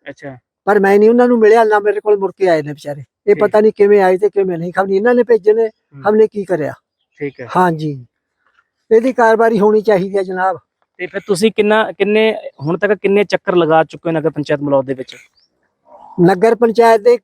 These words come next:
Speaker 2: ਵਿੱਚ ਨੇ ਕਾਪੀਆਂ, ਜਦ ਉਹਨਾਂ ਕੋਲੇ ਚਿੱਠੀਆਂ ਆ ਗਈਆਂ,
Speaker 1: ਹੂੰ।
Speaker 2: ਸਾਨੂੰ ਉਹਨਾਂ ਨੇ ਬਾਤ ਨਹੀਂ ਪੁੱਛੀ ਸਾਡੀ ਵੀ ਤੁਹਾਡੀ ਚਿੱਠੀ ਆਈ ਆ, ਕੀ ਤੁਹਾਨੂੰ ਕਰਨਾ ਸੀ, ਕੀ ਕਰਾਉਣਾ।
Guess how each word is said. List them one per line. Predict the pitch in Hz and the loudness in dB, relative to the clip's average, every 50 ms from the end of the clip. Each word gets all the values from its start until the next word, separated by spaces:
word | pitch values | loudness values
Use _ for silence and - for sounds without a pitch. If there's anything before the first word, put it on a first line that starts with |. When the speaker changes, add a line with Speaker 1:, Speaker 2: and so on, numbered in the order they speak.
| _ _ 170 | _ _ -8
Speaker 2:
ਵਿੱਚ | 196 202 - 226 | -8 -6 -4 -2
ਨੇ | 214 233 233 - | -2 -2 -2 0
ਕਾਪੀਆਂ, | - 220 208 202 _ - 214 220 214 | 0 0 0 0 _ -2 0 0 2
ਜਦ | 208 220 220 208 | 2 2 2 2
ਉਹਨਾਂ | 220 220 240 233 | 2 2 0 0
ਕੋਲੇ | 190 226 226 | 2 2 0
ਚਿੱਠੀਆਂ | 220 - 196 - - - 208 214 208 | 0 0 -4 -10 -4 0 0 2 2
ਆ | 196 185 175 | 2 2 0
ਗਈਆਂ, | 180 185 185 180 151 135 | 0 0 -2 -2 -2 -6
Speaker 1:
ਹੂੰ। | - _ _ - 143 131 123 117 | -10 _ _ -20 -20 -20 -20 -10
Speaker 2:
ਸਾਨੂੰ | - 180 185 202 208 214 214 220 220 | -4 -2 -2 0 0 0 2 2 4
ਉਹਨਾਂ | 226 233 240 240 | 4 4 4 4
ਨੇ | 240 240 | 2 2
ਬਾਤ | 190 208 202 202 190 - | 2 2 2 0 0 -4
ਨਹੀਂ | 196 196 208 | -6 -8 -8
ਪੁੱਛੀ | 180 196 185 - 196 | -10 -10 -14 -14 -8
ਸਾਡੀ | 165 196 196 185 185 | -6 -6 -6 -6 -8
ਵੀ | 208 208 | -14 -14
ਤੁਹਾਡੀ | - _ _ _ _ _ - - - 185 185 208 | -14 _ _ _ _ _ -12 -6 -4 -2 -2 -2
ਚਿੱਠੀ | 190 - 202 - - 190 202 | -2 -2 -2 -2 0 2 2
ਆਈ | 190 180 170 180 190 | 4 4 4 2 0
ਆ, | 190 196 202 _ _ _ _ _ _ _ _ _ - | 0 -2 -4 _ _ _ _ _ _ _ _ _ -4
ਕੀ | 202 208 208 | 0 0 2
ਤੁਹਾਨੂੰ | 175 190 196 202 214 202 | 2 2 2 2 2 2
ਕਰਨਾ | - 190 170 160 165 185 196 190 | 2 0 0 0 0 0 -2 -2
ਸੀ, | - 220 202 | -4 -8 -14
ਕੀ | - 196 190 | -12 -12 -10
ਕਰਾਉਣਾ। | 170 180 165 160 156 147 139 139 135 | -6 -4 -4 -4 -6 -8 -12 -14 -18